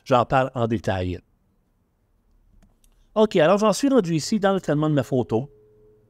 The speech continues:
Et là, peut-être que les couleurs sont un peu trop, euh, un peu trop pâles. Alors, je vais augmenter de nouveau la,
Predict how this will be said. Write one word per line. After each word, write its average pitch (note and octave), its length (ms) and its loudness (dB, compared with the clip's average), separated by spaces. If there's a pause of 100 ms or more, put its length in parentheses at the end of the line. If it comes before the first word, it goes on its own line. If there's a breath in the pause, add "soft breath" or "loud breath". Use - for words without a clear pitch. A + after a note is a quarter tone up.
(680)
Et C3 100 -4
là, D#3 120 2
peut-être A3 400 0
que - 80 -2
les C#3 160 0
couleurs D3+ 600 0 (180)
sont B2+ 320 -4
un D3 80 -2
peu C3+ 180 -4
trop, C#3+ 460 -2
euh, A2 440 0 (840)
un A#2 120 -4
peu B2+ 140 -2
trop E3+ 180 -2
pâles. B2 480 0 (380)
Alors, C3 220 -2
je B2+ 120 0
vais C#3 120 2
augmenter D#3 480 0
de C#3 60 0
nouveau C3 220 0
la, B2+ 100 0